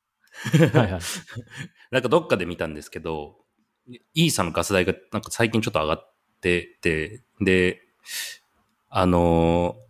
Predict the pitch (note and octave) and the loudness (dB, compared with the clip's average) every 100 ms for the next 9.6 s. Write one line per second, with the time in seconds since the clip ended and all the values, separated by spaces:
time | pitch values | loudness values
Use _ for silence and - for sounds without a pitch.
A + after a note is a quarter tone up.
0 | _ - A#2 A#2+ C3+ G#2 E2+ E2 D2+ D2+ | _ -4 -2 2 2 0 -2 -2 0 -2
1 | - _ _ _ _ _ _ _ A#2 A2+ | -6 _ _ _ _ _ _ _ -6 -4
2 | G2+ - - - G2 F2 E2 D#2 - - | -2 -6 -8 0 2 2 2 0 -2 -8
3 | - D#2 - A2 G#2+ D#2 D2 - _ _ | -8 -10 -8 -6 -2 -4 -6 -12 _ _
4 | _ _ _ _ _ _ - F2 G2+ F2+ | _ _ _ _ _ _ -8 -6 -2 0
5 | F#2 F2 D2 - - - - _ _ _ | 2 0 -2 -10 -18 -18 -20 _ _ _
6 | _ - D#2 - D#3+ B2 G2 F2+ F2 _ | _ -14 -14 -4 4 4 2 -6 -12 _
7 | _ _ _ _ - A#2 F#2 F#2+ _ _ | _ _ _ _ -4 -4 -4 -8 _ _
8 | _ - _ _ _ - - D#3 C3+ - | _ -20 _ _ _ -2 2 4 4 2
9 | D#2+ D#2 - F2 E2+ _ | -4 -10 -10 -12 -12 _